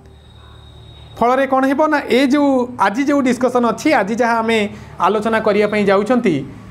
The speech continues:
ସେ ସବୁ ବୋଧଗମ୍ୟ ହେବ, ଭଲ ଭାବରେ ବୁଝି ହେବ, ଭଲ ଲାଗିବ। ଆଜିର ଆଲୋଚନାର ବିଷୟବସ୍ତୁକୁ ଯିବା ପୂର୍ବରୁ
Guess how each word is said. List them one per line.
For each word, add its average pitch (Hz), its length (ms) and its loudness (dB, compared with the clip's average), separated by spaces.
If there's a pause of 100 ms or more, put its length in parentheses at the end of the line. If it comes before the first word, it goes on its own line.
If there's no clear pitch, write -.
(160)
ସେ 220 160 2
ସବୁ 214 280 0 (500)
ବୋଧଗମ୍ୟ 208 520 2
ହେବ, 247 280 2
ଭଲ 190 200 0
ଭାବରେ 190 260 0
ବୁଝି 180 300 -2
ହେବ, 247 160 2 (500)
ଭଲ 170 260 0
ଲାଗିବ। 113 300 -2 (1400)
ଆଜିର 220 300 0 (340)
ଆଲୋଚନାର 240 500 2 (920)
ବିଷୟବସ୍ତୁକୁ 214 880 2
ଯିବା 185 220 2
ପୂର୍ବରୁ 202 440 2